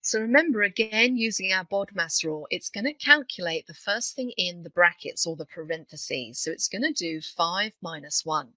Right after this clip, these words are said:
What's it gonna calculate next? Well, we have a plus and we have a division in here. So let's refer to our bodmas rule.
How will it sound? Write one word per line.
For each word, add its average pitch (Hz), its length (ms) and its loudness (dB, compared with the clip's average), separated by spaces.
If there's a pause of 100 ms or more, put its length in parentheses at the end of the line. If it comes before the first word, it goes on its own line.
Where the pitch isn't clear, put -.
(760)
What's 277 300 8
it 330 80 2
gonna 320 200 0
calculate 196 600 2
next? 320 360 6
Well, 262 100 12
we 285 100 2
have 285 140 6
a 247 60 4
plus 311 440 8
and 233 80 0
we 240 60 -2
have 226 200 0
a 220 60 -4
division 208 640 4
in 165 180 0
here. 151 340 0
So - 160 2
let's 240 280 6
refer 285 540 10
to 202 200 0
our 180 160 2
bodmas 233 580 4
rule. 165 380 2